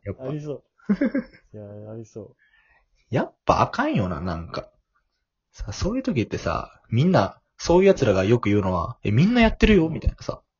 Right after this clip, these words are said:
Speaker 2: <laughs>
Speaker 1: 言うやん。
Speaker 2: あ、言えない。
Speaker 1: いやいやいやいや。ダメ？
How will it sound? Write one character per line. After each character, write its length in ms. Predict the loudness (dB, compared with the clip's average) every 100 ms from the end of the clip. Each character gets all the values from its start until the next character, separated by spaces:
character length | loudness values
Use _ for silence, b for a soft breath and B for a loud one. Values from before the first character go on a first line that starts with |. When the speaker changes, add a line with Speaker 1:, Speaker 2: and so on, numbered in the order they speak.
| _ _ _
Speaker 2:
<laughs> 640 | -12 -10 -8 -8 -8 -6 2
Speaker 1:
言 200 | 4 6
う 60 |
や 120 | 4
ん。 20 | -2
Speaker 2:
あ、 80 | -10 _ _ B B B B B
言 380 | -8 -6 -6 -8
え 20 |
な 100 | -10 -14
い。 100 | -18 _ _ _ -2
Speaker 1:
い 100 | 4
や 160 | 4
い 100 | 8
や 120 | 6 6
い 100 | -2
や 100 | -8
い 80 | -10
や。 120 | -14 _ _ _ _ -16 -16 -18 _ _ _ _ _
ダ 140 | -10 -6
メ？ 220 | -4 -6